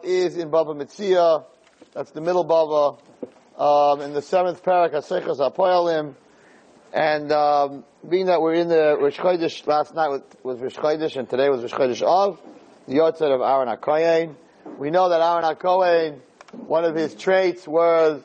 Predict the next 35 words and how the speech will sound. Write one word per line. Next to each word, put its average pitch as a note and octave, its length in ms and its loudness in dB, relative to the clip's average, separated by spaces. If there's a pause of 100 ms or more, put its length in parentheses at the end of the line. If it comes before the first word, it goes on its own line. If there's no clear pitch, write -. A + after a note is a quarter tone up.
Oyev E3+ 340 2
Shalom, F3 760 0 (400)
V'roidev F#3+ 540 0
Shalom, E3+ 840 0 (360)
U'mekarvin, F#3 680 -2
he, D#3+ 280 -10
he, D#3 240 -10
he D3 80 -6
ran F#3 320 0
after F3+ 340 -2
making E3 320 -4
peace. E3 400 0
He C#3+ 60 -10
didn't D#3+ 180 -4
wait D#3+ 140 0
till D3+ 100 -4
it D3 80 -6
came D3 220 -2
to D3 100 -2
him. E3 400 0 (400)
And C#3+ 100 -6
he D#3+ 60 2
also F3+ 260 0
brought E3+ 300 -2
Jews E3 240 -8
close E3 280 -2
to D3+ 100 -4
Hashem. F#3 560 0 (340)
That - 80 -4
was D#3+ 140 0
the C#3+ 80 -10
job E3+ 300 0
of C#3 100 -10
a C#3+ 60 -8
Kohen. F#3+ 680 -2